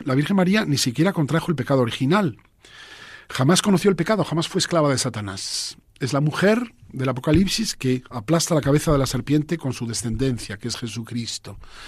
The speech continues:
Y la descendencia de la serpiente es el pecado. Entonces, ¿qué pasa? María va a ocupar el puesto del fariseo que se pone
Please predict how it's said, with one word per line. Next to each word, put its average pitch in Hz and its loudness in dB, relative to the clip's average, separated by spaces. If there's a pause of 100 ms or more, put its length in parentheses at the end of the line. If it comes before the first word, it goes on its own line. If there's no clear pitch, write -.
(340)
Y 120 -6
la 123 0
descendencia 123 0
de 131 2
la 123 0
serpiente 127 -2
es 113 -4
el 117 -4
pecado. 113 0 (1000)
Entonces, 139 2
¿qué 143 -4
pasa? 202 -2 (420)
María 139 0
va 180 4
a 190 6
ocupar 190 2
el 185 6
puesto 170 2
del 160 6
fariseo 156 4
que 156 0
se 131 2
pone 143 2